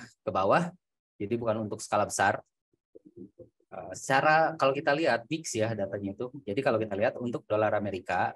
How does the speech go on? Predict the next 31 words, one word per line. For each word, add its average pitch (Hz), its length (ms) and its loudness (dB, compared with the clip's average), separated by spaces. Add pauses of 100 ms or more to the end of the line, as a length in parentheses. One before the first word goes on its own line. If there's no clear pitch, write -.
(120)
untuk 120 400 -2
minggu 123 180 2
ini 143 220 4 (160)
ada 110 400 4
potensi 113 640 2
untuk 117 320 0
penguatan 113 640 4 (560)
untuk 101 240 0
skala 107 320 2
menengah 101 400 0
ke 110 80 0
bawah. 110 400 6 (1000)
Nah, 82 140 -10
sekarang 139 320 2
kita 147 160 2
bahas 127 240 2
yang 117 160 -2
menengah 110 240 -2
ke 131 80 -2
atas. 113 400 -2
Kalau 151 240 6
menengah 113 240 4
ke - 80 0
atas 127 320 2
atau 107 160 -2
skala, 101 480 4
eh, 101 160 -6
besar 110 320 4
atau 104 160 0
long 110 240 2
term, 104 240 0